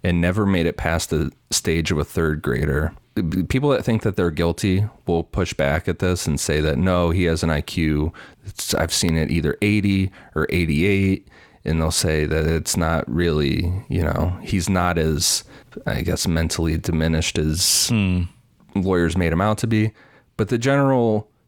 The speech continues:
Speaker 1: consensus is that his I Q is in the seventies and that he's never made it past the stage of a third grader.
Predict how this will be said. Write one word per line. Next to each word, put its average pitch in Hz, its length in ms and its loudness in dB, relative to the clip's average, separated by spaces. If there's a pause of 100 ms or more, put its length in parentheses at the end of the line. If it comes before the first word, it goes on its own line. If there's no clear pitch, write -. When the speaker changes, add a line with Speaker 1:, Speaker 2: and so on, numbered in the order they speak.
Speaker 1:
consensus 76 840 0
is 78 160 0
that 80 180 0
his 90 240 0
I 101 120 2
Q 101 260 0
is 92 100 0
in 95 80 2
the 92 80 2
seventies 78 680 0 (340)
and 82 100 0
that 78 140 2
he's 80 180 0
never 80 220 0
made 78 160 2
it - 100 0
past 76 280 -2
the 82 60 0
stage - 360 -4
of 71 60 -2
a - 40 -4
third 57 320 -2
grader. - 480 -2